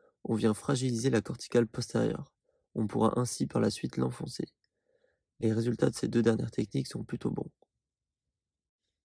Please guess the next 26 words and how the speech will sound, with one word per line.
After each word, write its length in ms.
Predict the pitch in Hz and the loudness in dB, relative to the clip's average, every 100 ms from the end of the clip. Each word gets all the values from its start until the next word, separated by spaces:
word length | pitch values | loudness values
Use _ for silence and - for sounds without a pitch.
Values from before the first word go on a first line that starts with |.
| _ | _
Il 160 | 120 131 | -2 0
existe 340 | 110 139 - | 0 -2 -2
aussi 220 | - - | -4 0
des 120 | 120 107 | 2 2
gestes 300 | 123 - 113 | 2 0 2
de 120 | 110 | 2
butée 340 | 107 131 - | 2 0 0
osseuse, 440 | 110 104 110 113 143 - _ _ _ _ - | 0 0 0 0 -2 -12 _ _ _ _ -2
comme 260 | - 127 - _ - | 0 0 -4 _ -2
la 120 | 113 | 0
butée 260 | 110 107 | 0 0
osseuse 320 | 117 107 139 117 | -2 0 -2 0
de 140 | 110 | -2
Kelly. 420 | - 113 - - _ _ _ _ _ _ _ _ | 0 0 0 -6 _ _ _ _ _ _ _ _
Quelles 160 | 143 139 | 0 2
qu'elles 180 | 131 113 | 0 0
soient, 260 | - 117 | 2 2
ces 200 | - 107 | 0 -4
techniques 320 | - 120 143 | -2 0 0
de 80 | 110 | 2
butée 320 | 104 110 - | 2 2 2
ne 100 | 123 | 2
doivent 240 | 107 110 - | 2 0 -2
plus 220 | - 123 | -6 -2
être 220 | 113 - | -2 -2
utilisées. 440 | 113 117 107 - | -4 0 0 0